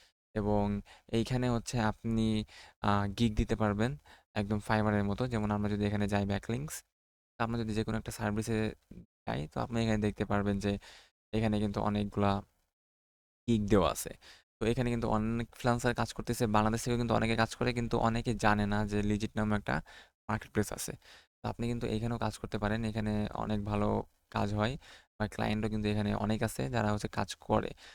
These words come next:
আপনি এখানে দেখতেই পারতেছেন যে উনি বারোশো তিপ্পান্নটা রিভিউ পাইছে বা বারোশো তিপ্পান্নটা কাজ করছে, উনি এক হাজার অষ্টআশিটা, দেন উনি, আহ, সতেরোশো চার, উনি একশো আটচল্লিশ। তো এখানে কিন্তু প্রচুর পরিমাণে কাজ পাওয়া যায়। So আপনি এখানে লিজিটেও কাজ করতে পারেন।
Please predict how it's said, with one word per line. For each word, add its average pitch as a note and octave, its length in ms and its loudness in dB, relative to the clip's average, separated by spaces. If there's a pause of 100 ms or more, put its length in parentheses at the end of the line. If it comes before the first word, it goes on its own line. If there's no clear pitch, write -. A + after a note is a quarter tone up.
(180)
আপনি B2 180 -2
এখানে B2+ 140 0
দেখতেই A#2 240 0
পারতেছেন G#2+ 360 -2
যে G#2 300 0
উনি G#2+ 360 -2 (380)
বারোশো G#2+ 280 2
তিপ্পান্নটা A2 540 0
রিভিউ G#2+ 440 2
পাইছে G#2 360 0
বা G2+ 220 0
বারোশো G#2 260 -2
তিপ্পান্নটা G#2+ 480 -4
কাজ - 220 -6
করছে, G#2+ 320 -4 (460)
উনি A2 180 0
এক G#2 160 0
হাজার G#2+ 240 0
অষ্টআশিটা, G#2 540 -4
দেন G#2+ 160 -2
উনি, G#2+ 420 -2
আহ, G#2 180 0
সতেরোশো G#2+ 380 -4
চার, G2+ 360 0 (460)
উনি A2 120 2
একশো G#2+ 260 -2
আটচল্লিশ। G#2 560 -2 (360)
তো A#2+ 60 -2
এখানে B2 240 -2
কিন্তু A#2+ 180 -4
প্রচুর - 340 -8
পরিমাণে A2 300 0
কাজ G#2 280 0
পাওয়া G#2 160 0
যায়। G#2 140 0
So G#2+ 140 -6
আপনি G#2 360 -2
এখানে G#2+ 200 -2
লিজিটেও G#2 360 -2
কাজ G#2 180 0
করতে - 180 -6
পারেন। D2 280 -4